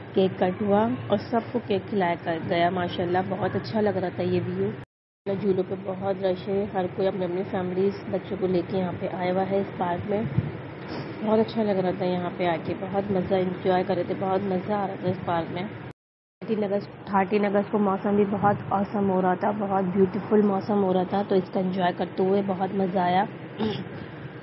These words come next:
बहुत एंजॉय किया। और ये देखिए बच्चों का प्ले लैंड, यहाँ पे बहुत बच्चे झूले झूल रहे थे, बहुत अच्छा लग रहा था बच्चों का प्ले एरिया, बहुत ब्यूटीफुल झूले थे यहाँ पे, इलेक्ट्रिक झूले थे सारे,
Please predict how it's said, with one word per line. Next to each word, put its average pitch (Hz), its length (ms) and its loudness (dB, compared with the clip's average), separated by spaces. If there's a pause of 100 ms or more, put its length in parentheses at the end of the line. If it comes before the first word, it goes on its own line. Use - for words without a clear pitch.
(240)
बहुत 220 180 6
एंजॉय 196 400 6
किया। 196 260 0 (120)
और 196 100 0
ये 196 140 6
देखिए 196 400 0
बच्चों 196 220 -2
का 208 160 2
प्ले 196 180 4
लैंड, 202 420 0
यहाँ 196 220 -2
पे 196 180 -2
बहुत 196 320 0
बच्चे 196 280 -4
झूले 185 300 4
झूल 185 180 4
रहे 175 140 4
थे, 185 160 -4
बहुत 196 220 4
अच्छा 220 240 0
लग 214 160 0
रहा 180 120 -2
था 185 140 -8
बच्चों 185 220 -6
का 190 100 -8
प्ले 185 260 -2
एरिया, 175 320 -2 (1120)
बहुत 214 180 2
ब्यूटीफुल 202 460 4
झूले 190 340 6
थे 190 220 -2
यहाँ 185 320 -2
पे, 185 80 0 (360)
इलेक्ट्रिक 180 440 0
झूले 185 260 4
थे 185 140 2
सारे, 180 340 0